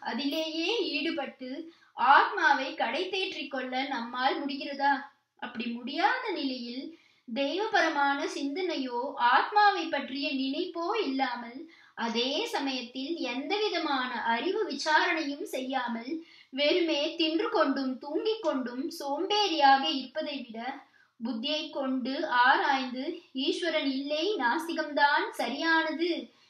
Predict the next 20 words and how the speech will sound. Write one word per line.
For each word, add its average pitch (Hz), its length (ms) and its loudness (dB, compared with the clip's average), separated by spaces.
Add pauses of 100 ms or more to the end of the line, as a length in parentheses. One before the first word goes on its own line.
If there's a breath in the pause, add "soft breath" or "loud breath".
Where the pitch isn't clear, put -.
(120 soft breath)
என்ற 233 300 -2
முடிவுக்கு 302 560 0
வந்தால் 285 540 4
கூட 339 240 0 (340)
தேவலை 311 580 2
என்பேன். 233 440 -6 (360 soft breath)
சத்திய - 380 -4
தத்துவத்தை 285 640 -4
தெரிந்து 269 420 -2
கொள்ள 262 300 0 (300)
ஒரு 320 320 2
முயற்சியும் 339 760 -2
பண்ணாத 311 560 4 (140)
சோம்பேறியை 311 760 -2
விட, 226 180 -10 (600 loud breath)
தன் 269 260 6
மூளையை 330 540 2 (120)
செலவழித்து 262 760 -2 (280)
ஏதோ 254 280 -2 (140)
பரிசிரமப்பட்டு 262 1080 0